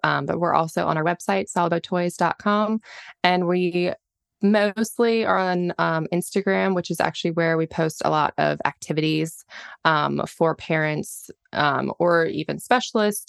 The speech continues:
to, um, really extend the life of our toys. So I always tell people, like, "Go check out the activities that we do," because,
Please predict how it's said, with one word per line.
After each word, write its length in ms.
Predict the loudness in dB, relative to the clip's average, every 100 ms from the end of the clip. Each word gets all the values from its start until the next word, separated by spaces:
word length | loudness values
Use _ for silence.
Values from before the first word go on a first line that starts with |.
| 0
to, 400 | 2 2 0 -4 -14 -20 -8 2
um, 560 | 2 2 0 -2 -4 -8 _ _ _ -4
really 500 | 2 4 4 2 0 0
extend 520 | -2 -2 -2 4 4 4
the 80 |
life 220 | 2 2 0
of 100 | 0
our 120 | 0
toys. 440 | 2 0 2 0
So 200 | -2 2
I 80 | 4
always 260 | 4 2 0
tell 160 | -2
people, 280 | -2 -4 -2
like, 260 | -2 -4 -8 -2
"Go 200 | 0 2
check 200 | 0 0
out 140 | 0
the 120 | 0
activities 480 | -4 -2 0 2 0
that 120 | -2
we 100 | -2
do," 300 | 0 2 0
because, 560 | 0 -4 0 0 0 -8